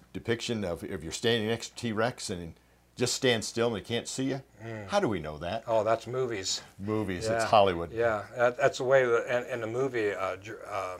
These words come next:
Speaker 2: Jurassic Park, they made the velociraptors about man size.
Speaker 1: Yes.
Speaker 2: And really, Vel-, Velociraptor, if he was on my lap right here, his back would only be right here if he was on my lap.
Speaker 1: Mm-hmm.
Speaker 2: Uh,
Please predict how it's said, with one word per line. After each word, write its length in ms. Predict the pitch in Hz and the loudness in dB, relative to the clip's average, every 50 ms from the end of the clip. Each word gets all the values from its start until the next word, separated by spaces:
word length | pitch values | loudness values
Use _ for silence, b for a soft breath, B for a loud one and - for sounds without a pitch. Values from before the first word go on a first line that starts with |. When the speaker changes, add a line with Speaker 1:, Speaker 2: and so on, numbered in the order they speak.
| - 104 104 | -14 -14 -8
Speaker 2:
Jurassic 420 | - 107 104 110 107 - - - | -2 0 0 0 0 -2 -8 -4
Park, 280 | - 127 120 101 - - | 0 2 2 2 0 -2
they 80 | 101 | -6
made 240 | 101 107 107 107 95 | -4 -2 -2 -2 -4
the 60 | 98 | -6
velociraptors 840 | 85 95 113 107 107 107 101 - 104 101 107 120 123 - - 90 87 87 | -6 -4 -2 0 0 0 -2 -2 -2 -2 0 0 0 0 -4 -8 -8 -6
about 240 | 95 92 90 90 95 | -4 -4 -4 -4 -2
man 260 | 101 110 120 117 107 | -2 0 0 -2 -2
size. 440 | - - 92 85 82 - - - B B | -4 -8 -8 -8 -8 -10 -12 -12 B B
Speaker 1:
Yes. 100 | 85 80 80 B B B | -12 -12 -12 B B B
Speaker 2:
And 80 | 113 117 | 0 4
really, 220 | 127 151 156 123 | 6 6 6 6
Vel-, 300 | - - 113 110 113 - - | 4 4 2 2 2 2 2
Velociraptor, 920 | 101 117 117 110 117 113 - - 101 101 110 127 139 - - 90 85 85 80 - | 4 4 6 8 8 6 4 2 2 4 6 6 6 4 0 -4 -6 -6 -8 -10
if 100 | 104 - | -12 -6
he 120 | - 123 123 | -4 -4 -2
was 220 | 113 104 - - - - | -2 -2 -2 -2 2 4
on 160 | 131 131 127 | 6 6 8
my 180 | 120 120 120 117 | 8 8 8 8
lap 440 | 110 123 151 143 92 90 - - - - | 10 8 8 8 6 4 0 -6 -8 -6
right 200 | 101 95 87 90 | -4 -4 -4 -2
here, 260 | 101 95 98 104 B B B B B B | -2 -2 -2 -2 B B B B B B
his 160 | - 117 107 | -6 -6 -4
back 300 | 98 117 120 123 123 - | 2 4 4 4 4 2
would 100 | 117 - | 0 -4
only 180 | 107 104 101 95 | -4 -4 -4 -6
be 160 | 92 101 104 | -6 -6 -4
right 220 | 98 101 104 92 | -2 -2 -2 -2
here 160 | 98 120 120 98 | 0 0 -2 -2
if 60 | - | -2
he 100 | 107 101 | -4 -6
was 140 | 95 92 107 | -2 0 0
on 140 | 101 98 | 0 0
my 60 | 95 87 | 0 -2
lap. 380 | 95 110 110 82 76 73 - B B B B B | 0 0 -2 -2 -6 -10 -16 B B B B B
Speaker 1:
Mm-hmm. 120 | B 95 87 101 | B -8 -2 0
Speaker 2:
Uh, 200 | 104 95 92 | 0 0 0